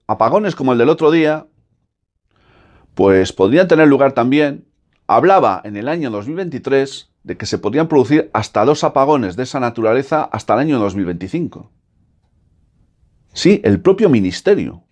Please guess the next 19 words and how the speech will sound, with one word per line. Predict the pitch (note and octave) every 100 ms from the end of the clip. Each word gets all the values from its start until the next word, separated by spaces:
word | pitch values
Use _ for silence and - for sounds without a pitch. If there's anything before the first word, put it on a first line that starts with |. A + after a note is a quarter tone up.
| _
públicamente | G#2 G2 F2+ F2 E2 D#2 E2
y |
de | E2
manera | F2 F2
oficial. | D#2+ D#2+ - C#2+ - _ _ _ _ _ _ - - - - - _ _ -
Eso | F#3 A3
significaría | G#3+ F#3 D#3+ E3+ D#3 E3+ F3+ E3
dejar, | B2+ D3+ D#3 D3+ C3+ _ _ _ _ _ _ _ _ _ _ -
eh, | A#2+ A#2 A2+ A2 A2 A2 G#2+ G#2 - _ _ -
provocar | B2 A#2 A#2 D#3+
un | D#3+
apagón | C#3 A2+ A#2 C#3
industrial | C3 G#2+ G#2 - D3 D3+ D#3 -
de | - A#2+
hasta | A2+ A#2+
seis | A2+ D#3 -
horas | C3 A2+
al | G#2
año. | B2+ C#3+ F3+ A3+